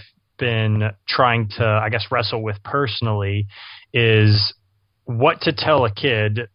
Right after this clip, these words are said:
or h-, how to teach a kid the Bible, but specifically, um, you know, I give out a Bible, a new kid shows up, they don't have a Bible. "Here, here, have a Bible.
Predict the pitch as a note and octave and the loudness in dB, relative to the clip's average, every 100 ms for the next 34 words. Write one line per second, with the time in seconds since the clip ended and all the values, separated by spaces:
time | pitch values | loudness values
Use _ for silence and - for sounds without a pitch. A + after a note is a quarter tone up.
0 | _ _ - A2+ A2+ A#2 A2+ - D#3+ - | _ _ -4 -2 0 0 -2 -2 -4 -4
1 | - D3+ A2+ - D3+ A#2+ G#2 C#3 A2 G#2+ | 0 0 -2 -4 -4 -6 -4 -6 -4 0
2 | B2+ A#2 G#2+ G#2+ A2 G#2+ - A2 D3 C3 | 2 2 -2 -4 -6 -8 -8 -4 -2 -4
3 | G#2+ A2+ A2+ G2+ - - - - A2 G#2 | -4 -4 -4 -10 -20 -20 -18 -4 -2 0
4 | A2+ G#2+ B2 D3 D3 B2+ C3 B2+ B2+ B2+ | 0 0 2 2 2 4 2 2 0 -2
5 | - A#2+ C3+ D3 D3 C3+ C#3+ C3+ B2+ B2 | -4 -8 -6 -4 -6 -4 -4 -2 -2 -2
6 | B2+ C3 B2 A#2 A#2+ A#2 A#2+ - _ A#3 | -2 -2 -2 0 0 0 -6 -10 _ -2
7 | C#3+ B2 E3 C#3 F#3 F3+ F#3+ A#2+ | 0 0 -2 -2 -2 0 0 0